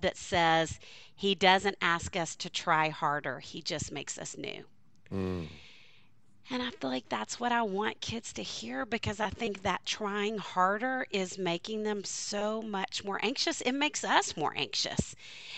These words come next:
Speaker 1: And, and I think foundationally, the, the verse that I use in the book is John sixteen thirty-three about, "In this world you will have trouble,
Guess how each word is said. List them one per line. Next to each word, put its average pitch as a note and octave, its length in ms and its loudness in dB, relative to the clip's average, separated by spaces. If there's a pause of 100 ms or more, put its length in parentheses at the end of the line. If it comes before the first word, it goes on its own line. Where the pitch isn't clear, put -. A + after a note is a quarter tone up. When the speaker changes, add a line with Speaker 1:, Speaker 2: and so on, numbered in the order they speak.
(140)
Speaker 1:
And, B3+ 320 4
and C#4+ 200 4
I C#4+ 100 6
think - 480 -2 (340)
foundationally, G#3+ 840 8
the, F#3 180 4
the G3 140 4
verse G3+ 340 8
that F#3 180 6
I E3 120 12
use E3+ 540 -2
in F3 180 0
the D#3+ 100 0
book E3 460 6
is D#3+ 200 -2
John E3 280 0
sixteen F3+ 520 -2
thirty-three E3+ 640 -2
about, E3+ 300 4
"In F3+ 180 0
this F3+ 240 -2
world E3+ 380 0
you F3 100 -6
will F3 120 -4
have F3+ 240 -6
trouble, - 440 -2